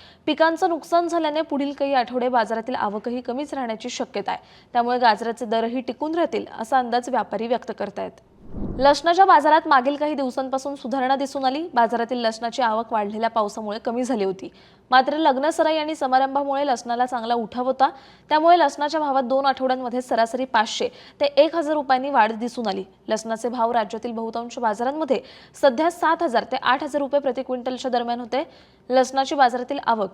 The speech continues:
पुढील काही आठवडे कायम राहू शकते, तसंच त्यानंतर आवक कमी होण्याची शक्यता आहे, त्यामुळे दरातही सुधारणा होऊ शकते असा अंदाज व्यापारी व्यक्त करतायत. बाजारातील शेवग्याची आवक कमीच आहे, त्यामुळे शेवग्याचे भावही तेजीत आहेत.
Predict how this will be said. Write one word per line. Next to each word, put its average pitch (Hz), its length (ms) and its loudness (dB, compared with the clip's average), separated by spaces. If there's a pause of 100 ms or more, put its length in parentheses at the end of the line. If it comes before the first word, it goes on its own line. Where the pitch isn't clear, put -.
पुढील 269 220 -2
काही 285 180 -2
आठवडे 240 340 -2
कायम 247 260 -2
राहू 285 160 0
शकते, 277 380 -6 (300)
तसंच 330 360 0
त्यानंतर 294 380 0
आवक 254 380 0
कमी 269 180 -2
होण्याची 240 340 -4
शक्यता 202 420 -8
आहे, - 80 -10 (180)
त्यामुळे 226 260 -2
दरातही 226 400 0
सुधारणा 233 400 -4
होऊ 254 220 -4
शकते - 360 -6 (300)
असा 320 260 2
अंदाज 294 300 0
व्यापारी 226 360 2
व्यक्त 240 320 -2
करतायत. 220 460 -6 (420)
बाजारातील 330 540 8
शेवग्याची 311 440 2
आवक 311 240 6
कमीच 294 360 0
आहे, 330 100 2
त्यामुळे 277 300 0
शेवग्याचे 247 460 0
भावही 233 440 -2
तेजीत 226 300 -2
आहेत. 202 160 -4